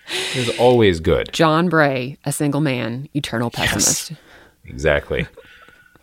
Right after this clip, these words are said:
Speaker 1: I mean, even I look back at two thousand fifteen when everything in my life just fell apart. And there were some really shitty parts of that year, but there were also some really amazing parts.
Speaker 2: Mm-hmm.
Speaker 1: And it's interesting because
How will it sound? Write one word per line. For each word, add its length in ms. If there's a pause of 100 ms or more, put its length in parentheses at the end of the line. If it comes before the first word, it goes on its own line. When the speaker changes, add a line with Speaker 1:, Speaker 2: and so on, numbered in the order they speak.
(100)
Speaker 1:
I 60
mean, 140
even 160
I 100
look 200
back 220
at 80
two 100
thousand 280
fifteen 440
when 100
everything 320
in 100
my 120
life 320
just 240
fell 240
apart. 480 (560)
And 200
there 100
were 100
some 220
really 420
shitty 440
parts 300
of 80
that 180
year, 220
but 140
there 100
were 120
also 240
some 320
really 260
amazing 460
parts. 320
Speaker 2:
Mm-hmm. 340 (1500)
Speaker 1:
And 200
it's 200
interesting 420
because 500